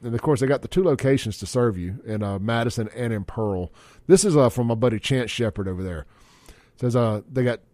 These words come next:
they have kids can train the whole summer for only one ninety-nine. That's from the last day of school until the, when school starts. So about three full months for only one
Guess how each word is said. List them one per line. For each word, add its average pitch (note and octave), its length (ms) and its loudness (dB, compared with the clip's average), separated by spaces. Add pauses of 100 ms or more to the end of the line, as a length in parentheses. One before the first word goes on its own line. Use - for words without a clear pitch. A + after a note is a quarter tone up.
(540)
they B2+ 140 0
have A2 200 0 (120)
kids G#3 340 10
can G#3+ 140 2
train C3 460 2
the G#2 80 0
whole F3 280 6
summer A2 380 0
for B2 100 -2
only A2+ 160 0
one C3 300 2
ninety-nine. A2 600 0 (280)
That's C3+ 180 2
from B2+ 160 2
the G#2 80 0
last C#3 380 0
day E3+ 120 6
of D3 100 2
school D#3+ 360 0
until A#2+ 220 0
the, F#2 160 -6 (160)
when A#2 180 -4
school D#3 340 4
starts. B2+ 640 2 (340)
So C3 100 0
about C3+ 340 2
three D#3 220 4
full D#3 260 4
months C3 320 2
for C3 120 -4
only A2+ 120 -2
one B2 400 -2